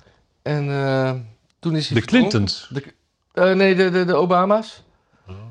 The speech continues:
Speaker 1: En, eh, ja, maar dat, hè, het is een beetje hetzelfde.
Speaker 2: Nou, beha-, ja, beha-, de Clintons, drieëntachtig doden, hè, van mensen dichtbij, waar-, waarvan negen bodyguards.
Speaker 1: Ja.
Speaker 2: Negen bodyguards van de Clintons zijn of tijdens het werk of daarna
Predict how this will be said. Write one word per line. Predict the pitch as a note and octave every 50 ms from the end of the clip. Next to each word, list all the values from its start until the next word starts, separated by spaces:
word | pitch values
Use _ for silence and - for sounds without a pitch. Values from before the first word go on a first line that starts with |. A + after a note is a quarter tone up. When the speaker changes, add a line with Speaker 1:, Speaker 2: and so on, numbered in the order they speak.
| G#2+ F2
Speaker 1:
En, | D#2 - B2 D#3 D#3 -
eh, | - D3 D3 D3 D3 D3 D3 D3 C#3+ C3+ B2+
ja, | G2+ A2+ B2+ B2
maar | A#2 A2 G#2
dat, | F#2 F2 E2+ E2 - -
hè, | F2+ C#2+ F#2+ G2+ A2 G#2+
het | G2 F#2 - - F2 F2 - -
is | F#2+ - -
een | G2
beetje | F#2 F#2+ F2+ F2 - -
hetzelfde. | - - - F2 E2 E2 - - -
Speaker 2:
Nou, | D#2+ C3 C#3+ C#3+
beha-, | B2 - G#2+ - -
ja, | - B2 G#2+ A#2
beha-, | A2 A2 B2 C3+
de | C3 B2 A#2+
Clintons, | - - C#3+ D#3 D#3 C#3+ B2+ G#2+ F#2+ G2
drieëntachtig | F#2+ B2 C3 C3+ B2 A2+ A2 - - C3+ - - - A#2 G#2+
doden, | F#2+ F2+ B2+ B2 A#2 A2+ G2 G#2
hè, | G2+ A2+ B2
van | - - C3
mensen | A2+ A2+ A2+ - A#2+ A#2
dichtbij, | A#2 A#2 A2 A2 G#2+
waar-, | G#2 G#2+ A2
waarvan | G#2 A#2+ A#2+ - - C3 A#2+ A#2
negen | B2 C3+ C#3+ D#3 E3 D#3+ D3+ - - D#3 C#3 A#2+
bodyguards. | A2 C3+ C#3+ B2+ A#2 G#2+ A2+ G#2+ G2 F2+ F2+ - - - _ _ _ _ _ _
Speaker 1:
Ja. | - A#2+
Speaker 2:
Negen | C3 C3 D3 E3 F3+ D#3+ - D#3 C3+
bodyguards | A#2+ D3 C#3+ C#3+ B2+ A2 C3+ C3 C3 C3 -
van | - - C3
de | A#2 B2+
Clintons | - - C#3 C#3 C3+ - A2+ G2+ - - - _ _ - - - - - _ _ _ _
zijn | _ - C#3 B2 A#2+ C3+ D3
of | - D3 C3 - -
tijdens | - - C#3+ C3+ C#3 C#3 C#3 B2
het | A#2+ A#2 A2
werk | A#2 C3 A#2+ B2 A#2+ - - -
of | C#3+ B2 A2
daarna | G#2 B2 A2+ A2+ A#2 A#2+ A#2 A2+ A#2+ -